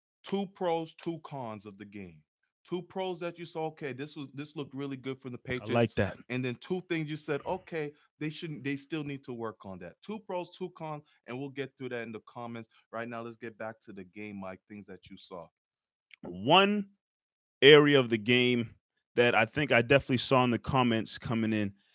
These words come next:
Speaker 2: uh, the pass rush from the Patriots, something that, you know,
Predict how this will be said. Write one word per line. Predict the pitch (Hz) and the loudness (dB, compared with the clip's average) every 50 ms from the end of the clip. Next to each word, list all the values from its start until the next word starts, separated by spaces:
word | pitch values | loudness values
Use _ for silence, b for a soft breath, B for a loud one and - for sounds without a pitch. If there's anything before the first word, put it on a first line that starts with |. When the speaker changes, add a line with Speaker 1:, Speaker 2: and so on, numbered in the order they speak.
| _ _ _ _ _ _ _ - | _ _ _ _ _ _ _ 4
Speaker 2:
uh, | 113 131 139 139 139 139 135 - - _ _ _ _ _ - | 6 8 8 8 8 6 4 2 -2 _ _ _ _ _ -2
the | - 160 | -2 -2
pass | - - - - - 123 - - - | -2 -2 -4 -2 0 0 0 -2 -2
rush | - 143 143 131 131 - | 0 2 2 2 2 0
from | - 143 135 | -6 -4 -4
the | 127 117 | -4 -4
Patriots, | - - 139 120 - - - 92 82 - | -4 -2 -4 -4 -4 -6 -8 -10 -8 -8
something | - - 165 165 - - 170 160 143 131 | -6 -4 -4 -4 -4 -2 -2 -2 -2 0
that, | 123 131 127 127 127 - - _ _ _ _ _ _ _ _ _ _ _ _ _ _ | 4 6 6 6 6 4 0 _ _ _ _ _ _ _ _ _ _ _ _ _ _
you | - 123 131 | -6 -2 0
know, | 131 131 127 123 117 - | 2 4 4 4 4 2